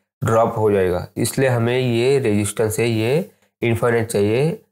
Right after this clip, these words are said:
आइडियल करंट सोर्स के लिए, मतलब अ-, अगर हम आइडियली सोचते हैं तो। तो हम नेक्स्ट क्वेश्चन देखते हैं। हमें यहाँ पे दिया है,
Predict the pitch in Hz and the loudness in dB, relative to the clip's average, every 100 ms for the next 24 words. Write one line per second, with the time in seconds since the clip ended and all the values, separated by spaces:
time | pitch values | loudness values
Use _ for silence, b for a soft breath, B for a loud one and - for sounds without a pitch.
0 | - 104 107 120 135 117 107 139 - - | -4 0 2 2 0 0 0 0 -4 -6
1 | - 107 104 117 110 113 107 127 117 110 | 0 0 0 0 0 0 0 0 2 0
2 | - - 107 123 123 139 - 104 101 107 | -2 -2 0 0 0 -2 -2 0 2 2
3 | 127 117 98 - 98 90 87 82 - _ | 0 0 -4 -2 -4 -4 -4 -8 -12 _
4 | _ _ _ _ _ _ _ _ _ - | _ _ _ _ _ _ _ _ _ -20
5 | - - 147 139 147 147 120 110 123 101 | -8 0 2 2 0 0 -4 -2 0 0
6 | 95 95 110 165 _ _ _ - - - | -2 -2 -2 -4 _ _ _ -20 -20 -20
7 | _ _ _ _ _ _ _ _ _ - | _ _ _ _ _ _ _ _ _ -20
8 | _ _ _ _ _ _ _ _ _ _ | _ _ _ _ _ _ _ _ _ _
9 | _ _ _ - 117 160 151 139 143 127 | _ _ _ -4 0 2 2 2 0 2
10 | 113 120 101 110 135 | 2 2 2 0 -2